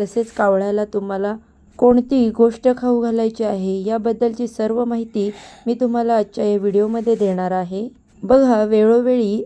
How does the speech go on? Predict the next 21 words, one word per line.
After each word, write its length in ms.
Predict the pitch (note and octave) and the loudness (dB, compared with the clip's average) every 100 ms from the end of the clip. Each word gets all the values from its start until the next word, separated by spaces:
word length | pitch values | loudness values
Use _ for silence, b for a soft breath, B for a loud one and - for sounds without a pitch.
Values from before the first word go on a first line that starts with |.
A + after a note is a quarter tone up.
| G3+ | -6
आपण 380 | G3 A3 G#3 G3 | -2 0 0 0
ही 120 | A3 | -4
पितरांची 580 | A3 G3 G3+ G#3 G3 A3 | -4 -4 -2 -2 -4 -8
पूजा 480 | A3 A3 F#3+ F#3+ F#3 | -6 -4 -2 -2 -2
केलीच 460 | F#3+ G3+ F#3 G#3 | -2 -2 -2 -4
पाहिजे. 460 | - F#3+ F3 D#3+ E3+ B B B - | -2 0 0 -2 -6 B B B -4
पितृदोष 680 | A3 - B3 B3+ G#3+ F#3 F#3+ - - _ - | -4 -2 -2 2 2 2 -2 -14 -20 _ -2
आपल्या 440 | A3 B3 B3 G#3+ | 0 4 4 4
डोक्यावर 540 | G#3 G3+ G3+ A#3 A#3 A#3 | 2 0 2 2 2 0
जर 200 | A#3 A#3 | 0 -2
असेल 360 | - G3 G#3 G#3+ | -2 -4 -2 -2
ना, 180 | G#3 F#3+ | -2 -2
तर 180 | G3 A#3 | -4 -2
आपल्यासोबत 800 | - - A#3+ A#3+ B3 A3+ G#3 - | -4 -2 -4 -2 -2 0 -2 -2
काहीही 460 | G#3+ G3 A3 G#3 A#3+ | -4 -2 -2 -4 -4
चांगलं 460 | B3 G#3 F#3+ G#3 G3 | -4 -4 -2 -2 -2
होत 160 | F#3+ F#3+ | -4 -4
नाही. 400 | G3 F#3 F3 F3 G3+ - - | -6 -6 -4 -6 -8 -10 0
नेहमी 380 | A3 A#3+ A#3+ | 4 6 4
आपल्या 320 | C4+ B3+ A3+ A3+ | 2 0 -2 -2
संसारामध्ये, 840 | A#3 G#3 G#3+ G#3+ G#3+ G#3 F#3 G3 | -2 -2 0 0 2 0 0 -2